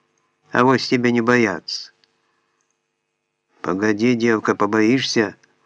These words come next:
Авось заступников-то немного. Что ж, поплачу да спрячу. Пешего сокола и галки дерут, не новость».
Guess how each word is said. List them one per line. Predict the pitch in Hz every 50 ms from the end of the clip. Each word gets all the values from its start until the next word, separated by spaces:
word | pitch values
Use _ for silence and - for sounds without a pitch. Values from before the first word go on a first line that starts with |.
| _ _ _ _ _ _ _ _ _ _ _ -
Авось | - 101 110 120 117 101
заступников-то | 101 113 127 - - - 143 135 135 - 123 113 - 120 110 - 127 120
немного. | 120 123 123 117 113 120 127 131 120 110 92 92 - _ _ _ _ _ _ _ _ _ _ _ _ _ _ _ _ _ _ _
Что | - - - - 160 139 117 95
ж, | - - - - - _ _ _ _ _ _ _ _ _ _ _ _ _ _ _ _ -
поплачу | 104 110 107 - 147 165 175 160 - 127
да | 113 113 104
спрячу. | - - - - 107 113 120 127 131 123 - - 123 123 - _ _ _ _ _ _ _ _ _ _ _ _ _ _ _ _
Пешего | - 131 131 113 - - 120 120 110
сокола | - - 131 123 - - 123 123 117
и | 117 110
галки | 107 113 113 113 110 - - 110
дерут, | 104 107 104 101 98 95 - - - - - _ _ _ _ -
не | 107 107
новость». | 104 107 104 92 80 76 67 - - - - - -